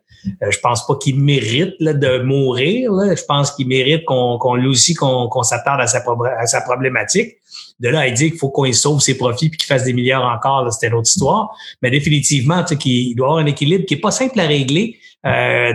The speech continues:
puis la, la question des frais fixes, j'en ai parlé moi aussi cette semaine avec le ministère de l'Économie en essayant de trouver des tentations, des tentatives, pas des tentations, mais tentatives de projets pour, euh, pour aider ça.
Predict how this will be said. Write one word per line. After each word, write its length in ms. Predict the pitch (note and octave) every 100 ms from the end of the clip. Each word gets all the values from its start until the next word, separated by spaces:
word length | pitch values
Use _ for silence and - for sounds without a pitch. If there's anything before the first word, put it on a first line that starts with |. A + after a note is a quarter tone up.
| A2+
puis 340 | - C3+ C3
la, 200 | B2+ C#3
la 180 | D3 C#3+
question 300 | - D3 G#3+
des 120 | F#3+
frais 180 | E3 D3+
fixes, 240 | C#3 G#3+ G#3
j'en 100 | C#3
ai 80 |
parlé 240 | C#3 D3 F#3+
moi 120 | E3
aussi 180 | C3 G3+
cette 180 | D#3 C#3+
semaine 260 | C#3 F3
avec 140 | E3 C#3
le 60 |
ministère 320 | C3 A#2 D#3+
de 60 | D3
l'Économie 500 | C3 C#3 B2+ C#3+ F3+
en 140 | B2+ A#2+
essayant 260 | A2+ D#3
de 60 | D#3+
trouver 280 | C#3 B2+ D3+
des 180 | C3+ A#2
tentations, 580 | C3 C3+ A#2 - D#3 D#3
des 80 | B2+
tentatives, 560 | D3+ D3 - F3+ D3+ -
pas 80 |
des 120 | C#3 C#3
tentations, 440 | C3 C3 B2+ F#3
mais 180 | D#3+ B2+ - - - -
tentatives 580 | C3+ B2+ - F3 C#3+
de 60 | C3
projets 540 | C#3 C#3 B2+ C3+ E3+
pour, 240 | E3+ C3 B2
euh, 100 | A2+
pour 160 | A2+ B2
aider 200 | B2 A2
ça. 280 | - F#3